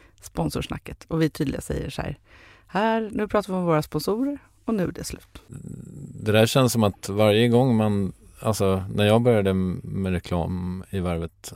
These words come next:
Speaker 2: överhuvudtaget så var det fyra pers som gnällde.
Speaker 1: Mm.
Speaker 2: Och sen så försvann ju det
Speaker 1: Mm.
Speaker 2: jättesnabbt. Har ni liksom likadant, eller har ni?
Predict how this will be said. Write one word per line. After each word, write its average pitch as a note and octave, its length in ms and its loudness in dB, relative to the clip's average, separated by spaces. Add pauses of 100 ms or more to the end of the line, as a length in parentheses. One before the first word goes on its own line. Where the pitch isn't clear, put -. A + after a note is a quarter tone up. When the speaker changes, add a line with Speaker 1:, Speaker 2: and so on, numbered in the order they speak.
Speaker 2:
överhuvudtaget F2+ 680 -6
så - 180 -6
var F#2+ 200 2
det F#2 220 2 (1400)
fyra E2 420 -2
pers - 420 -8 (240)
som F#2 320 -4
gnällde. F2 460 -4 (300)
Speaker 1:
Mm. D#3 220 2
Speaker 2:
Och G2 140 -4
sen F#2+ 160 -2
så - 200 -6 (240)
försvann G2+ 400 -2
ju G2 120 -6
det F#2+ 160 -12 (200)
Speaker 1:
Mm. E3 260 0 (200)
Speaker 2:
jättesnabbt. - 760 -8
Har G2 160 0
ni G2+ 180 0
liksom F#2+ 340 -2
likadant, G2 680 -6
eller F#2+ 160 0
har G2 160 0
ni? F#2+ 220 -4